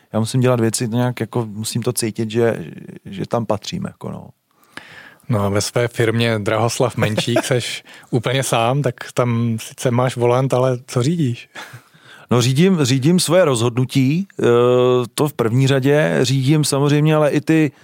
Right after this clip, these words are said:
Speaker 1: svým způsobem svoje, svoje zákazníky v tom slova smyslu, že já, já jakoby nedodám už nějaký hotový produkt,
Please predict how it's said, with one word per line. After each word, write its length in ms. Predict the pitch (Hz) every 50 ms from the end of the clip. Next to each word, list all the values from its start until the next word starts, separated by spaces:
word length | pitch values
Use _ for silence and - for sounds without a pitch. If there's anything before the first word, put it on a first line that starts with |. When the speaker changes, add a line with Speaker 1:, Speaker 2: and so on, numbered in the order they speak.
| _ _ _ _ _ _ _ _ _ _ _ _ _ _ _
Speaker 1:
svým 220 | - - 139 147
způsobem 560 | 135 123 147 131 - 156 143 151 160 160 156
svoje, 680 | 135 - - 135 135 135 139 139 147 147 135 120 104 85
svoje 420 | - - - - 120 123 131 147 147
zákazníky 720 | 127 107 104 - - 135 131 123 127 143 147 - - 151 143
v 80 | -
tom 180 | - 127 127 127
slova 280 | - - 131 127 143
smyslu, 360 | 139 - 135 127 - - 135 127
že 240 | 127 147 143 139 113
já, 320 | 123 120 120 123 120 113 95
já 180 | 127 120 120
jakoby 300 | 120 123 - - 127 139
nedodám 600 | 135 131 123 123 123 139 135 135 135 135 - - - - - -
už 180 | - - -
nějaký 320 | - 131 123 123 - 147 139
hotový 360 | 120 123 - - 127 135 143
produkt, 500 | 127 - 120 113 113 135 139 135 - -